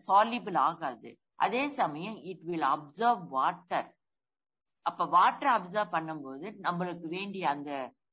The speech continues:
for example, சாஃப்டா இருக்கும், டெண்டரா இருக்கும். அப்பதான், அதனாலதான் நம்ம ரைஸ் அப்படியே சாப்பிட முடியாது. அது அப்சார்ப் பண்ணிருக்கிற வாட்டர்னால அந்த ரைஸ் சாதம் சாஃப்டா ஆனதுனாலதான் நம்மளால சாப்பிட முடியுது.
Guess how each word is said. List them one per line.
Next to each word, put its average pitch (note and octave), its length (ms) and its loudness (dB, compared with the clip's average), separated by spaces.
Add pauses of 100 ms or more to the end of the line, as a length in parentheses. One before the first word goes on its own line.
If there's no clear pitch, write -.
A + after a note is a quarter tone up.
(260)
for F#3+ 120 4
example, F3 640 -2 (180)
சாஃப்டா G#3+ 420 6
இருக்கும், F#3 400 -6
டெண்டரா F#3+ 480 2
இருக்கும். D#3+ 260 2
அப்பதான், A3 340 -2
அதனாலதான் G#3 360 -2
நம்ம G3+ 200 -6
ரைஸ் F#3 280 -8
அப்படியே G3 380 -6
சாப்பிட D3 440 -8
முடியாது. B2 400 -14 (440)
அது D3+ 240 2
அப்சார்ப் A#3 440 2
பண்ணிருக்கிற A#3 440 -2
வாட்டர்னால F3+ 560 0
அந்த E3+ 260 -2
ரைஸ் F#3 380 -8
சாதம் F3 720 4 (260)
சாஃப்டா F3+ 380 4
ஆனதுனாலதான் D3 600 0
நம்மளால G#3+ 240 -6
சாப்பிட F3 400 -4
முடியுது. C3 440 -12